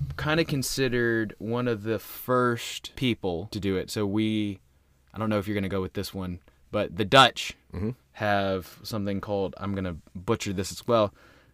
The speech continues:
Speaker 1: oorlkoekjes?
Speaker 2: Uh, that's, that sounds pretty Dutch to
Speaker 1: Yeah,
Speaker 2: me.
Speaker 1: so it means oily cakes.
Speaker 2: Right.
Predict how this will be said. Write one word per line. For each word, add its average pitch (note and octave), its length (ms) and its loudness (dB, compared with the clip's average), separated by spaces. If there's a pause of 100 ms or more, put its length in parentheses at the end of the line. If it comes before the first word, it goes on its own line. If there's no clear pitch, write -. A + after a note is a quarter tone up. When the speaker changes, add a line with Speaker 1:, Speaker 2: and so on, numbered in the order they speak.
(200)
Speaker 1:
oorlkoekjes? A3+ 1000 6 (200)
Speaker 2:
Uh, G#2+ 160 6
that's, A#2+ 200 0
that B2 140 4
sounds C3 220 4
pretty A2+ 200 6
Dutch F#2 200 4
to A2+ 60 0
Speaker 1:
Yeah, B2 180 10
Speaker 2:
me. G#2+ 40 4
Speaker 1:
so B2 520 6 (120)
it A#2 260 2 (120)
means A#2+ 440 0 (140)
oily C#3+ 320 6
cakes. - 640 -2 (140)
Speaker 2:
Right. D#2+ 220 -4